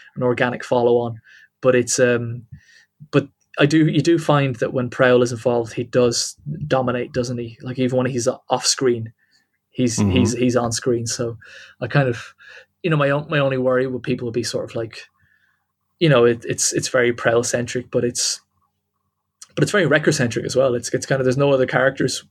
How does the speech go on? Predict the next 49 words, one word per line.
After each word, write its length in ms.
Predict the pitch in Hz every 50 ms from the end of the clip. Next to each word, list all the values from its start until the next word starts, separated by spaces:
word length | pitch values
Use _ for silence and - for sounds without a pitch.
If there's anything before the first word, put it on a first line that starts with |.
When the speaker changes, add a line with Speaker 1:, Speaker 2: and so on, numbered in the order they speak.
| _ _ _
Speaker 1:
really 220 | 135 131 127 127
would 140 | 127 127 120
be 100 | 131 127
involved 400 | 127 123 131 123 127 123 120 -
in 220 | 127 127 127 123 - - - - - - - - - - - -
this, 280 | 139 - - - - - _ _ - _ _ _ _ _ _ _ _ _ _ _ _ _ _ _
excuse 240 | - - 147 127 -
me, 100 | 127 -
this 320 | - 147 - - - - - _ _ _
transaction, 580 | - 143 135 131 135 139 139 - - - - - _ _ _ _ _
this 160 | 147 131 -
kind 220 | - - 135 127 127
of, 140 | 123 123 135
uh, 320 | 127 123 123 123 117 - - - - - - - - - - - - - - - _ _ _ _ _ _
you 180 | 214 185 165
know, 220 | 151 143 135 127 127
th-, 240 | - - - - - -
this, 200 | 147 127 - -
this 180 | - 127 -
level 200 | 143 127 127 123
of 80 | 117 120
interaction 400 | 120 - 127 123 127 - - 127
with 100 | 110 -
Prowl 300 | - 123 120 120 120 120
on, 160 | 120 120 120
on 100 | 123 123
this 200 | 123 120 - -
level. 360 | 131 120 117 123 120 117 131
Uh, 480 | - - - 123 123 120 120 120 120 - - - _ _ _ _ _ _ _ _ _ _ _ -
yeah. 240 | 139 131 123 123 - -
And, 140 | 175 202 208
you 120 | 214 208
know, 80 | 202 202
the, 120 | 156 175
the 120 | 165 165 175
thing 100 | 202 202
I'm 80 | 165
happiest 320 | 147 151 160 - 196 - -
about 140 | 127 117 -
is 120 | 120 -
the 60 | -
fact 160 | - 135 127
that 100 | - 120
Verity 380 | - 120 123 143 147 139 127 123
is, 200 | 120 117 110 -
is 200 | - - 127 -
first 280 | - - 131 123 131 -
and 100 | 127 123
foremost 480 | - 131 127 123 123 123 123 - - -